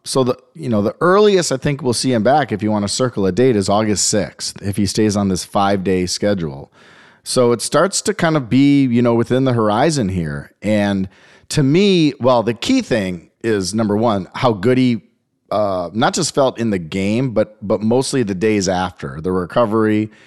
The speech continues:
he was super encouraged by that. That's a big deal. Um, number two, I think the timing of this is critical because, as, uh, we said off the top, trade deadline coming up, and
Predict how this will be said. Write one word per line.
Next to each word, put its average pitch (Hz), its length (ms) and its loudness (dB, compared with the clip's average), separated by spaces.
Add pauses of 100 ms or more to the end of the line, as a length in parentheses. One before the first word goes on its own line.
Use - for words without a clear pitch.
(140)
he 139 140 0
was 110 180 2
super 127 360 -2
encouraged 110 480 0
by 107 180 2
that. 104 300 0
That's 98 200 -4
a 98 60 -4
big 95 280 -4
deal. 101 440 0 (380)
Um, 101 360 0
number 160 260 0
two, 202 300 0
I 123 140 0
think 131 240 -6
the - 80 -6
timing 135 520 -2
of 143 140 0
this 156 260 0
is 113 160 -4
critical 101 520 -2
because, 92 720 -2 (500)
as, 117 440 2
uh, 113 180 2
we 113 100 0
said 123 200 2
off 120 120 2
the 110 100 -2
top, 107 460 0
trade 127 240 0
deadline 110 480 0
coming 110 340 0
up, 98 460 -4 (160)
and 101 640 -2